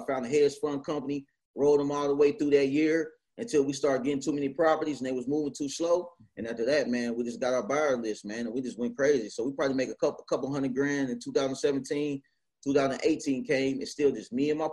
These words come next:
partner, no office, no C R M system, no team, no none of that, no tracking, no K P Is, no follow-up system. And we made one point five million. We did a hundred and nine properties in two thousand eighteen.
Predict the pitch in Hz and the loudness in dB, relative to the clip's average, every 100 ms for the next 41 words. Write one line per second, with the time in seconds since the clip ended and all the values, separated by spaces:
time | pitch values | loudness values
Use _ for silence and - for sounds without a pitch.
0 | - 151 131 131 135 _ _ _ - 107 | 2 2 2 -4 -6 _ _ _ -6 4
1 | 156 151 135 131 123 127 - - 120 147 | 4 4 2 0 0 -4 -4 -6 0 0
2 | 147 156 143 143 139 135 143 127 - 127 | 2 2 2 0 -2 0 0 0 -2 -6
3 | 127 110 143 147 - 160 147 139 139 - | -6 -2 0 0 0 0 2 0 -4 -10
4 | _ _ _ 110 143 135 156 160 135 117 | _ _ _ 0 2 4 2 2 2 2
5 | 104 143 151 156 151 143 139 170 151 139 | 2 0 2 2 2 -2 0 2 2 2
6 | 143 147 147 139 143 143 160 151 147 143 | 4 4 2 0 -2 0 2 4 4 2
7 | - 156 151 143 139 - _ - 110 160 | 2 -2 0 -4 -6 -10 _ -8 -2 2
8 | 160 131 131 139 156 139 135 139 123 139 | 4 4 2 0 -2 -2 0 0 2 2
9 | 165 139 127 151 127 120 139 123 117 131 | 2 2 0 0 0 0 -2 -2 -2 -2
10 | 135 127 156 156 143 117 120 - - 110 | -2 -2 -2 -2 -2 -6 -8 -10 -14 -12
11 | - 139 131 123 110 - 151 - 120 101 | -8 -4 -2 -2 -6 -4 -4 -4 -10 -10